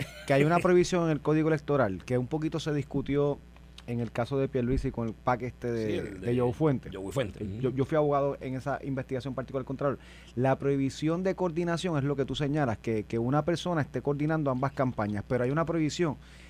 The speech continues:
Speaker 1: de tiempo y espacio de donde una persona de un comité, ¿verdad? De un
Speaker 2: Ujú.
Speaker 1: partido no puede ir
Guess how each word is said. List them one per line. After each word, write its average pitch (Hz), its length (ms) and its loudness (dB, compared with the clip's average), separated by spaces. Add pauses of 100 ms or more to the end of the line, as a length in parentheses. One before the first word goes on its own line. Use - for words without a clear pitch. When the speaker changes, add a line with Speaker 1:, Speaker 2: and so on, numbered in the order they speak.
(120)
Speaker 1:
de 127 160 2
tiempo 170 460 2
y 180 40 6
espacio 160 600 2 (300)
de 135 200 6
donde 135 320 4
una 156 220 4
persona 180 360 2
de 151 140 6
un 147 140 2
comité, 151 480 2
¿verdad? 120 240 2
De 123 80 0
un 127 60 2
Speaker 2:
Ujú. 90 100 -2
Speaker 1:
partido 151 420 2
no 123 160 0
puede 160 320 4
ir 190 260 2